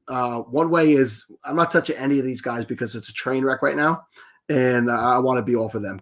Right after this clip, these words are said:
But we could also look at it as those wide receivers could break this slate.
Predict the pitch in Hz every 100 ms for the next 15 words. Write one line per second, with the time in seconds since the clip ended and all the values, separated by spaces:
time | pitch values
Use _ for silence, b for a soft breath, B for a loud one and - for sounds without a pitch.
0 | - 139 - _ _ _ _ _ 147 143
1 | 202 269 269 160 143 147 135 135 135 127
2 | - - _ _ _ _ _ _ _ _
3 | _ _ _ _ _ - 160 208 226 220
4 | 190 143 196 147 - 98 120 151 151 151
5 | - - 120 113 -